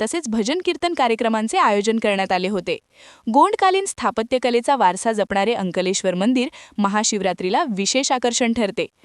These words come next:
दूरदूरवरून आलेल्या भाविकांनी नतमस्तक होत आपल्या मनोकामना पूर्ण होण्यासाठी प्रार्थना केली. अनेकांनी उपवास करून रात्रभर मंदिरात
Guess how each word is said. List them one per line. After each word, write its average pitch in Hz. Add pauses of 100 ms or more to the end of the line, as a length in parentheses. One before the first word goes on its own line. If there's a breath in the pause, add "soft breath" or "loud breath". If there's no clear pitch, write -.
(300 soft breath)
दूरदूरवरून 359
आलेल्या 262
भाविकांनी 226
नतमस्तक 233
होत 190 (100)
आपल्या 330
मनोकामना 269 (140)
पूर्ण 285
होण्यासाठी 247
प्रार्थना 240
केली. 180 (420 loud breath)
अनेकांनी 196
उपवास 180
करून 220
रात्रभर 233
मंदिरात 240